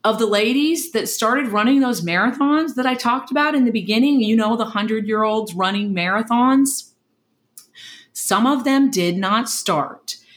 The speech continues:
until the age of sixty-eight. The age of sixty-eight. If they can do it, so can you. Start smart and start slow, and always, always get the okay from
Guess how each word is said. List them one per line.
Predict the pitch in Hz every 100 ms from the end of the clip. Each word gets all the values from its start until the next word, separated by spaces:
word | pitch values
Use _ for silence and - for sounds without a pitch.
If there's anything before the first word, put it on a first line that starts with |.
| _ -
until | 175 214 226 165 147 147 - -
the | 175 -
age | 165 165 170 185 -
of | 156 156 151 151
sixty-eight. | - - 156 156 - 160 143 - 151 139 - - - - _ _ -
The | 175
age | 214 294
of | 311
sixty-eight. | 285 - 262 311 285 156 - - _ _ _ _ _ _ _ _ -
If | 247 233 233 -
they | 170 208 262
can | 285 277
do | 277 269
it, |
so | - 220 208
can | 208 175
you. | 160 143 - _ _ - - -
Start | - 185 160 -
smart | - 190 190 226 349 - - -
and | 196
start | - 202 196 196
slow, | - 202 202 196 214 302 359 -
and | 202 202 -
always, | 220 226 220 208 196 196 -
always | 208 208 196 185 180
get | 180 180
the | -
okay | 175 175 - 165 151 156 151 _ _
from | - 156 151 147 147